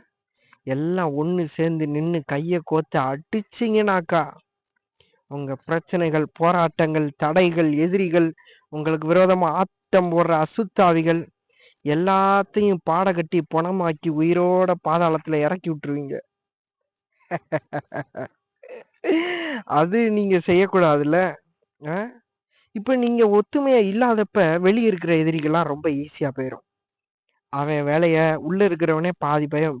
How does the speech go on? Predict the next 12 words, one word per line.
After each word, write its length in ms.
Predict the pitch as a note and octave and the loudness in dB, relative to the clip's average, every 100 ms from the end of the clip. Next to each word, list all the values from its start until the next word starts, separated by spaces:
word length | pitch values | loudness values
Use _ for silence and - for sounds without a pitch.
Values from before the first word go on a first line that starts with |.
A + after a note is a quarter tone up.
| - | -6
பாதி 300 | D3+ D#3 D3 | -2 0 0
வேலைய 260 | D3+ E3 | -2 -2
முடிச்சிடுறான். 560 | D3 E3 - D#3+ C#3 D3 _ _ _ _ _ _ _ C#3 | -4 -8 -6 -8 -8 -14 _ _ _ _ _ _ _ -12
அ? 300 | D#3+ G3 _ _ _ _ _ - | -12 -12 _ _ _ _ _ -8
ஈஸியா 360 | D#3+ E3+ - | -8 -6 0
அவன் 360 | F3+ D3+ D3 C3+ D3 | 2 2 0 -4 -2
ஜெயிக்கிறதுக்கு, 800 | D#3 E3 D3+ C3 - D3 C3 A#2+ _ _ _ | -2 -2 -2 -2 -4 -6 -8 -12 _ _ _
இவனே 320 | - F#3 G#3 | -8 -4 0
உள்ள 260 | G#3+ F3+ F#3+ | 0 0 2
இருந்து 260 | E3+ F3 E3 F3 | 2 0 -4 -2
திருகல் 260 | E3 D#3 | 0 0
வேலை, 260 | C3+ C3+ C#3+ | 0 -2 -2